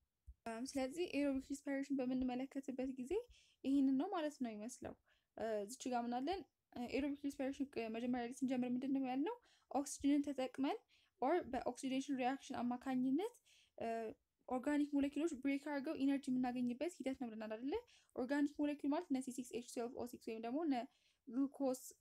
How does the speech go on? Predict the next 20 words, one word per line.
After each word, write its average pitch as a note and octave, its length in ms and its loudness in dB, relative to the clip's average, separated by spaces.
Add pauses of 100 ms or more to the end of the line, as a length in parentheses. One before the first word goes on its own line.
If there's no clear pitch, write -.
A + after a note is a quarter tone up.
(100)
ፕሮቲን C4+ 380 -2
ምናምን A#3+ 260 2
እንላቸው B3+ 380 0
እንዳለ B3+ 240 2
ምንላቸው B3 360 -2
ደግሞ E4+ 180 0
ኦርጋኒክ C4 380 -2
ሞለኪውሎች A3+ 460 -6
ናቸው። A3 300 -10 (360)
እነዚህን C#4+ 480 2
ኤሮቢክ C4+ 340 0
ሪስፓይሬሽን C#4+ 420 -2
ጋር C4+ 120 0
ከማን C4 260 0
ጋር C4 100 2
ነው C4+ 80 2
የምናገኛ-፣ C#4 320 4 (260)
የምናገናኛቸው? C4+ 840 2 (360)
ከኦክሲጅን C4+ 640 -2
ጋር A3 160 -2